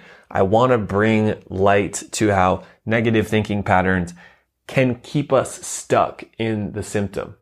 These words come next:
So what we're talking about here is this relationship between our limbic system and the tinnitus response. The protocols that focus on helping individuals with tinnitus, they understand the psychological component to the condition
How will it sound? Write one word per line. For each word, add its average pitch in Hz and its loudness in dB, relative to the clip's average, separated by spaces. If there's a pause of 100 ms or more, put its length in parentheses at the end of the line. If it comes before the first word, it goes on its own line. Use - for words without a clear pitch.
So - 2
what 139 4
we're 151 2
talking 147 2
about 113 4
here 107 0
is 104 -2
this 101 -4
relationship 110 0
between 104 -4 (220)
our 104 0
limbic 139 2
system 127 0 (400)
and 113 0 (180)
the 107 0
tinnitus 113 0
response. - -4 (520)
The 104 -2 (180)
protocols 131 2
that 107 0
focus 113 0
on 104 -2
helping 120 0
individuals 104 0
with 92 -4
tinnitus, 123 2 (320)
they 110 2
understand 117 2
the 104 0
psychological 113 2
component 117 -2
to 123 0
the 110 2
condition 110 -2